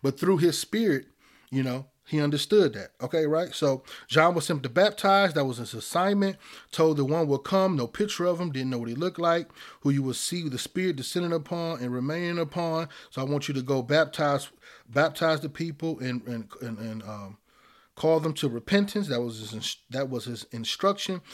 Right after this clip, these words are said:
"And when he comes, you will decrease in assignment." And we will see that later where he said, um, I must decrease so, uh, God, uh, Jesus can increase. All right, so, um,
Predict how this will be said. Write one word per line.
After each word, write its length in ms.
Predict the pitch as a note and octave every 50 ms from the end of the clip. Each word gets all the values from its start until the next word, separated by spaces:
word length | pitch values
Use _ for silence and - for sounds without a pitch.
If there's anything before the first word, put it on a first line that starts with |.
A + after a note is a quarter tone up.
| - - - - -
"And 180 | C3+ C3+ B2+ C3+
when 100 | C3+ C3
he 100 | B2+ B2+
comes, 440 | - - G3+ G#3 G#3 G3 D#3+ - -
you 80 | C#3
will 100 | A#2+ A#2+
decrease 560 | A2+ A2 F3 G3 G3 - - F#3+ F#3+ F3+ -
in 200 | - - C3+ B2+
assignment." 580 | A#2 G#2+ - - E3 E3+ F3 F3 E3+ E3+ D#3 - _ _ _ - - - - - - _ _ -
And 260 | B2+ B2+ B2 A#2+ A#2
we 100 | C#3 C#3+
will 120 | B2+ A#2+
see 140 | - - C#3
that 160 | C3+ C3 A#2
later 240 | A#2 C3 C#3 B2 A#2+
where 140 | A2 A2 A#2+
he 80 | C3
said, 340 | B2 - - A#2+ A#2 A2+ A2
um, 340 | G#2+ G#2 G2+ G2 F#2+ G2+ G#2+ - _ _ _ _ _ _ _ _ _ _ _ _ _ _ _ _ _ _ _ _ _ _ _ _ _ _ - - B2+
I 60 | C3
must 200 | C3+ C3 A2+ G#2+
decrease 460 | C3 C#3 C3 - - B2 A#2+ A2+ -
so, 240 | - A2 G#2 G2+ - _ - A2+
uh, 80 | G#2+ G#2+
God, 280 | G2+ A2 A2+ A2 G#2 - -
uh, 220 | A2 G2+ F#2 F#2+ E2+ D#2+
Jesus 300 | G2 A#2+ B2 A2+ G#2 -
can 160 | - F#2 A2
increase. 280 | G#2+ - - - - - _ _ - - - - -
All 80 | D3+
right, 140 | D3+ C3 -
so, 320 | - - C#3+ A#2+ G#2+ F#2+ - - _ _ _ _ _ _ _ _ _ _ _ _ - - - - _ -
um, 480 | C3+ C#3 C#3+ C#3+ C#3 C3+ C3 B2+ B2